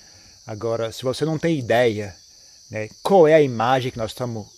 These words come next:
tentando obter desse quebra-cabeça, você pode montar um quebra-cabeça de forma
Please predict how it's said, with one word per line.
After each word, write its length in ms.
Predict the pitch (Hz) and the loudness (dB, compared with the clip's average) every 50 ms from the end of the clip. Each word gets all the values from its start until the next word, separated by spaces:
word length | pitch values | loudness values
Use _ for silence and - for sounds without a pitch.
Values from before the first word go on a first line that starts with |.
| - - - - | -20 -20 -18 -12
tentando 340 | - 127 113 - 127 123 120 | -10 -10 -8 -6 -6 -4 -4
obter 380 | 113 104 110 - - 139 139 135 | -4 -6 -6 -4 -2 0 0 0
desse 200 | 123 - 139 - | -2 -4 -8 -8
quebra-cabeça, 680 | - 123 123 120 - - 113 101 104 127 151 151 - | -6 -4 -4 -4 -6 -6 -8 -6 -2 -2 -4 -4 -6
você 60 | 156 | -8
pode 220 | - - 151 156 170 | -4 -2 -2 -2 -2
montar 280 | 165 156 135 - 143 | -4 -4 -2 -2 -2
um 60 | 147 | -2
quebra-cabeça 560 | - - 147 143 147 - - 131 131 143 139 - | 0 -2 -2 -2 -2 -2 -2 -2 -2 -2 -4 -4
de 60 | 135 | -10
forma 440 | - - - 139 139 151 156 151 | -10 -4 -2 -2 -2 -2 -4 -8